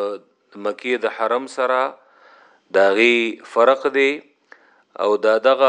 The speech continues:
احکام د، د ښکار د نه کولو، دغه دا صرف د، د حرم مکی سره متعلق دي او د مدینې سره متعلق نه دي. دواړو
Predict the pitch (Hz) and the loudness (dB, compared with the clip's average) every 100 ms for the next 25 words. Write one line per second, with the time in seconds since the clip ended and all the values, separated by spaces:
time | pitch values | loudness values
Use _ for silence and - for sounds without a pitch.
0 | 120 120 - 127 127 127 120 113 107 104 | 2 0 -4 0 0 -2 -2 -2 -2 -8
1 | - 117 117 113 110 113 127 123 120 123 | -4 0 0 0 -6 -8 -6 -4 -4 -4
2 | 117 110 104 113 117 123 127 143 _ _ | -2 -2 -2 -4 -2 -2 -2 -6 _ _
3 | _ _ _ 101 107 - 117 113 104 113 | _ _ _ -2 -2 -4 -4 -4 -2 -2
4 | 107 101 - _ _ - 95 113 110 113 | -2 -6 -12 _ _ -18 -10 -8 -8 -6
5 | 110 107 101 - 147 143 123 113 107 107 | -8 -8 -12 -16 -8 -4 -4 -6 -6 -4
6 | 104 113 143 - 147 143 120 104 101 101 | -4 -4 -8 -10 -8 -4 -4 -6 -8 -10
7 | 101 104 120 - 127 135 131 - 98 92 | -12 -14 -14 -8 -4 -4 -4 -10 -8 -8
8 | 95 98 - 98 90 85 76 _ _ _ | -8 -14 -14 -16 -16 -18 -20 _ _ _
9 | _ _ _ _ _ _ _ _ _ _ | _ _ _ _ _ _ _ _ _ _
10 | 117 127 160 | 2 4 2